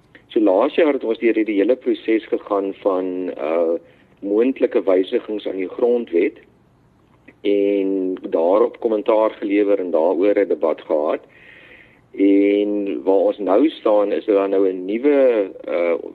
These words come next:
wetsontwerp op onteiening, uh, gepubliseer is vir kommentaar voor tien Februarie.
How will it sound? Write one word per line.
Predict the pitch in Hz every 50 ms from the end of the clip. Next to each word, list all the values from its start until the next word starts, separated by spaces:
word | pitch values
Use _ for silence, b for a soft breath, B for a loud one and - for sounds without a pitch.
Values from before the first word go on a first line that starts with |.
| - -
wetsontwerp | 95 101 101 - - 117 104 95 98 98 92 92 95 - -
op | 71 - -
onteiening, | 95 87 85 - - 110 127 127 120 110 101 92 90 85 80 80 - _ _ _ _ _ _ _ _ - -
uh, | 82 82 80
gepubliseer | - - - - 95 85 95 92 - - - 110 104 98
is | 95 90 -
vir | - 87
kommentaar | - 92 90 90 87 87 - 104 95 92 95 92 92 - - -
voor | 98 95 92 92 92 92 87 - - b b b b b b b b _ _
tien | - 107 101 98 92
Februarie. | - - - 131 120 107 104 95 80 76 78 73 - - -